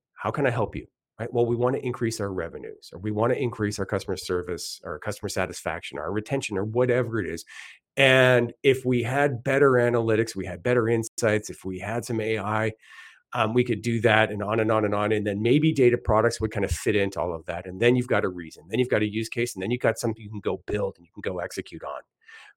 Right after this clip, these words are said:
But lo-, starting from the bottom up and looking at data or building out a data catalog as a means to understand what could or couldn't be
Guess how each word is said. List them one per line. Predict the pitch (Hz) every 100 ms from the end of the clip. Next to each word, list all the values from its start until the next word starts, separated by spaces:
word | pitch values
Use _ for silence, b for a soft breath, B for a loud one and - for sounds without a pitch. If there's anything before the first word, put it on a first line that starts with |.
| _
But | 113 113 - - _ _ _ -
lo-, | 156 127 127
starting | - 127 160
from | 160
the | 117
bottom | 92 92 95 85
up | 123 95
and | 85
looking | 101 123
at | 104 90
data | 92 104
or | 90 85
building | 98 123 139
out | 107
a | 107
data | 90 98
catalog | 107 120 123 135 156 170 -
as | 113
a | 101
means | 90 98 117 143 143
to | 117
understand | 117 110 - 107 110 107
what | 98
could | - 113
or | -
couldn't | - 113 123
be | 104 104 135